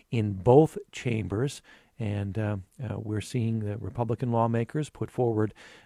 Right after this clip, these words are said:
uh, their first bills, uh, uh, with an ambitious agenda there. And we heard the governor give her condition of the state address. Last night, Iowans packed the Capitol Rotunda to tell lawmakers how they feel,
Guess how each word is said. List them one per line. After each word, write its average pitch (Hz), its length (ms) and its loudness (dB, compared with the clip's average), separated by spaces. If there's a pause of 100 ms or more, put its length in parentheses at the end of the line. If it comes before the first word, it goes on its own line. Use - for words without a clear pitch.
uh, 104 180 -4
their 101 240 0
first 117 460 -4
bills, 123 440 -2
uh, 113 180 -4 (440)
uh, 110 240 -4
with 113 320 -2
an 117 120 4
ambitious 117 600 2
agenda 117 500 0
there. 98 360 -2
And 98 240 -6
we 92 80 -6
heard 98 180 -6
the 104 80 -4
governor 110 400 -2 (180)
give 101 200 -2
her 101 260 -6
condition 107 380 -4
of 95 80 -6
the 101 80 -6
state 123 320 -6 (400)
address. 92 480 -8 (560)
Last 165 440 4
night, 160 320 4
Iowans 147 520 2
packed 139 580 -2
the 123 200 -2
Capitol 147 680 2
Rotunda 135 680 2
to - 100 -10
tell 120 240 2
lawmakers 123 680 2
how 120 220 2
they 135 140 2
feel, 131 420 2